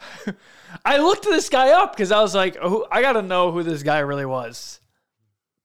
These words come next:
But it, it, Shanahan's great.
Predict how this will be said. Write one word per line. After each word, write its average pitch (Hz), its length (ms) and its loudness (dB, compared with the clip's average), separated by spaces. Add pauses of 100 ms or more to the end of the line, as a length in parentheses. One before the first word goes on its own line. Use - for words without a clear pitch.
But 214 260 -2
it, - 360 -8 (120)
it, - 480 -20
Shanahan's 330 540 -8
great. 151 440 -6